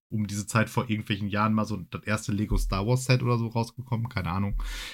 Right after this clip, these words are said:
Wer weiß das schon. Ist auch egal. Auf jeden Fall ist immer am Wochenende da ein bisschen was los. Dann haben die auch so kleinen Grillstand. Dann haben die sich da so, so Cosplay-Typen immer eingeladen, die da rumrennen. Ähm, wenn du verkleidet kommst, kriegst du so ein,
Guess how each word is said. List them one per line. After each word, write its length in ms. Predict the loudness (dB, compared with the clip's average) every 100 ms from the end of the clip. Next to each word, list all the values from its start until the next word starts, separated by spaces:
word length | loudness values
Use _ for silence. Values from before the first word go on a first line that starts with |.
| -6
Wer 100 | -2
weiß 160 | 0 0
das 120 | -2
schon. 180 | -2 0
Ist 140 | 4
auch 100 | 6
egal. 300 | 8 8 8
Auf 340 | 6 -8 4 10
jeden 80 |
Fall 80 | 12
ist 80 | 10
immer 120 | 10
am 100 | 10
Wochenende 360 | 10 8 6 4
da 120 | 6
ein 80 | 4
bisschen 220 | 2 2
was 100 | 8
los. 220 | 12 12
Dann 80 | 10
haben 100 | 8
die 60 | 8
auch 80 | 6
so 320 | 6 6 4 -4 -20 -20 2
kleinen 240 | 6 8
Grillstand. 640 | 10 10 10 12 12 12 12
Dann 160 | 10
haben 160 | 10 10
die 80 | 8
sich 160 | 4
da 160 | 8 8
so, 180 | 8 4
so 140 | 4
Cosplay-Typen 1500 | 6 6 8 10 12 12 8 6 8 8 12 12 12 10 4 -6 _ _ _
immer 220 | 10 10
eingeladen, 480 | 10 10 12 12 10
die 80 | 8
da 100 | 8
rumrennen. 840 | 10 10 10 10 12 12 12 8 6
Ähm, 540 | 8 10 10 8 4 8
wenn 220 | 8 10
du 280 | 10 10 10
verkleidet 640 | 10 8 8 8 8 6
kommst, 460 | 8 10 10 8 6
kriegst 240 | 4 4
du 60 | 2
so 240 | 6 10
ein, 280 | 10 8